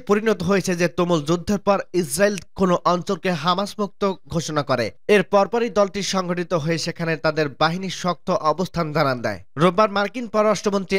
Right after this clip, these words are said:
অ্যান্টনি ব্লিংকেন বলছেন যে গাজায় শাসনের জন্য ইসরায়েল এখনো কোনো কাঠামো ঠিক করতে পারেনি, এতে তিনি খুবই হতাশ। তিনি মনে করেন ইসরায়েল এই বার্তায় গাজায় তাদের বিজয়কে টেকসই করবে না, ফলে শেষমেশ সেখানে পুনরায় হামাস প্রতিষ্ঠায় প্রমাণিত হবে।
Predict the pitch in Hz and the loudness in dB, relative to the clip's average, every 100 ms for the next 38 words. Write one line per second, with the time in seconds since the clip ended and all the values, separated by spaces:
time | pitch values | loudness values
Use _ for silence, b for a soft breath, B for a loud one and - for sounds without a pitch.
0 | - 175 165 165 170 139 170 190 202 214 | 2 2 0 -2 -2 0 0 2 2 0
1 | 202 196 202 196 175 180 180 175 165 151 | 0 -2 -2 -6 -2 -2 0 2 2 0
2 | 165 156 165 156 165 160 160 - 151 143 | -2 -4 -4 -2 0 2 0 0 -2 2
3 | 170 190 165 170 165 160 165 156 151 - | 2 2 2 0 0 -6 -4 -4 -4 -4
4 | 170 165 185 180 - 165 - 143 139 139 | 0 0 0 -6 -4 -4 -2 -2 0 -2
5 | 139 185 208 - 165 170 180 196 180 - | -2 -6 -8 -2 -2 0 0 -2 -4 -2
6 | 175 170 139 147 131 101 - - - 170 | 0 2 2 0 -2 -4 -8 -8 -2 2
7 | 175 190 202 214 214 - 180 151 190 - | 4 2 2 0 -2 -2 -4 0 0 0
8 | 175 143 160 156 - 170 160 156 151 147 | -2 -2 -2 -2 0 0 2 2 2 0
9 | 151 151 143 - 123 165 165 175 175 165 | -2 -2 -4 -8 -4 -2 0 -2 -4 -4
10 | 180 175 - 160 151 135 127 127 - 151 | -4 -4 -2 -2 0 -2 0 -2 -2 -2
11 | 156 160 180 170 190 180 - 175 170 156 | -2 -2 -6 -6 -6 -6 -6 -6 -6 -4
12 | 160 151 139 143 147 143 - 156 160 - | -2 0 0 0 -2 -2 -4 -4 -4 -4
13 | 165 156 147 147 131 131 127 | -4 -4 -4 -4 -4 -2 -2